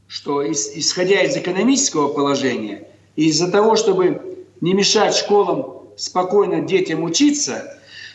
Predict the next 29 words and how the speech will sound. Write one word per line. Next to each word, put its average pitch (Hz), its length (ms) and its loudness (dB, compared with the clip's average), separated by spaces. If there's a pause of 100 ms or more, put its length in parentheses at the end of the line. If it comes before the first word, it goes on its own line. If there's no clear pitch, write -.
э, 156 380 2
будет 269 280 2
единый 208 360 2
день 175 260 4
голосования, 220 1080 0 (200)
э, 123 340 -4
в 175 60 2
апреле. 147 1000 0 (260)
Я 196 220 2
на 226 120 -2
этом 202 220 -2
настаивал. 143 580 -2
Почему 285 340 2
в 254 40 4
апреле? 175 500 -2 (200)
В 160 80 -10
марте 277 380 2
ещё 262 240 -2
холодно, - 560 -4 (300)
кое-где 240 380 2
зима. 214 680 0 (400)
А 214 160 4
апрель 285 300 0
уже 208 180 -2
всё-таки 190 320 -4
месяц, 208 480 -2 (240)
ещё 349 260 2
не 302 140 2
жарко. 220 520 0